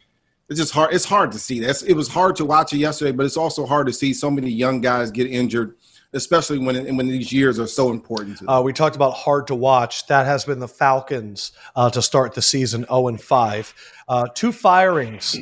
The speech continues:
Speaker 2: this past week. Bill O'Brien, Houston, and Dan O'Quinn and Thomas Dimitroff with the Falcons. Uh, Ingber, in terms of Dan Quinn,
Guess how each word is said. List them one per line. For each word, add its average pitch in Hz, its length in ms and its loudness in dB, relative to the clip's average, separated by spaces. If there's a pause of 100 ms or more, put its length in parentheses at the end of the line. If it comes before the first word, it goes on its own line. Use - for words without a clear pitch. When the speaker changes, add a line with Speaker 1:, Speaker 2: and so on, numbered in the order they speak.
(140)
Speaker 2:
this 131 200 4
past 123 380 -2
week. 101 180 -8 (440)
Bill 151 180 6
O'Brien, 151 640 4 (180)
Houston, 196 540 0
and 120 180 -4
Dan 139 240 4
O'Quinn 147 380 2
and 135 280 -2
Thomas 135 300 0
Dimitroff 127 540 -2
with 127 100 -10
the - 60 -16
Falcons. 135 680 2 (400)
Uh, 131 220 4
Ingber, 156 320 6
in 139 120 2
terms 196 380 0
of 131 460 2
Dan 143 380 4
Quinn, 110 640 -2